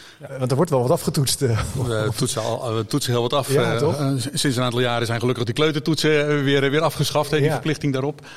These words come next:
Speaker 3: Eh, maar ja, nee, er wordt heel wat afgetoetst.
Speaker 2: Ja.
Speaker 3: En ik zie wel een trend dat we steeds meer adaptief toetsen,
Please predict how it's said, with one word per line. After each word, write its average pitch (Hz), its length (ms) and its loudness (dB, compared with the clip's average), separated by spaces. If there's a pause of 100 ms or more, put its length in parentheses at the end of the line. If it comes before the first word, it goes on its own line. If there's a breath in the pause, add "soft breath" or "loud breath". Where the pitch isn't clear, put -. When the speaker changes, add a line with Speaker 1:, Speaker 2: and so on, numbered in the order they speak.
Speaker 3:
Eh, 110 380 -2
maar 117 220 -2
ja, 117 140 0
nee, 107 140 -2
er 107 60 0
wordt 104 160 -2
heel 107 80 -2
wat 98 120 -6
afgetoetst. 127 420 -6
Speaker 2:
Ja. 110 160 -6
Speaker 3:
En 110 200 -4
ik - 180 -10
zie 131 200 -2
wel 117 160 2
een 107 80 0
trend 113 220 -2
dat 107 220 -4
we 113 80 -2
steeds 117 260 -4
meer 107 120 -2
adaptief 113 360 -2
toetsen, 170 420 -4